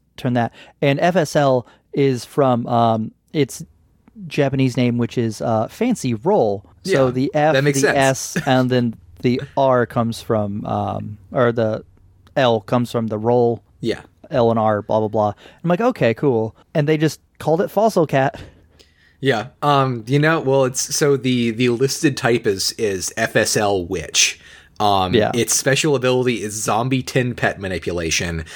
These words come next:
Speaker 2: And it's, uh, I didn't know what kind of metal this was, but it has a Kuwagata metal.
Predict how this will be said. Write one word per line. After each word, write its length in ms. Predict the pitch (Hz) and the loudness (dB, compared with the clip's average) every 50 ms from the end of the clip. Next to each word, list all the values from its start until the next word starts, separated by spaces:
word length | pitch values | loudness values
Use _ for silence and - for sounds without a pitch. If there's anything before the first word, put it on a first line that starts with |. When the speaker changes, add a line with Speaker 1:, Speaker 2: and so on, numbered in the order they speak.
| - - - - - | -16 -16 -16 -12 -6
Speaker 2:
And 340 | 123 131 131 123 117 110 | -2 0 2 2 2 2
it's, 260 | 113 110 110 - - 135 | 0 0 0 0 -2 -2
uh, 220 | 110 101 92 90 | 0 0 0 -2
I 140 | 73 117 131 | 0 0 0
didn't 260 | 147 165 165 151 123 | 2 2 0 -2 -2
know 240 | 113 120 120 123 123 | 0 0 2 2 2
what 280 | 120 110 107 117 117 - | 2 0 -2 -4 -4 -4
kind 220 | - 135 117 98 | -4 -4 -4 -4
of 80 | 104 90 | -6 -8
metal 300 | 95 98 107 131 151 165 | -6 -4 -2 0 0 0
this 200 | 170 175 - - | 0 -2 -2 0
was, 240 | 196 190 190 175 160 | 0 0 0 0 0
but 120 | 151 139 | 0 0
it 120 | 127 - | 0 0
has 200 | - 147 156 151 | 0 0 0 0
a 80 | 147 127 | 0 -2
Kuwagata 720 | - - - 139 131 127 120 113 - 98 92 95 92 85 | -2 -2 0 0 2 2 0 0 -2 -4 -2 -2 -2 -4
metal. 360 | 78 80 78 - - - 156 | -4 -6 -8 -8 -6 -8 -8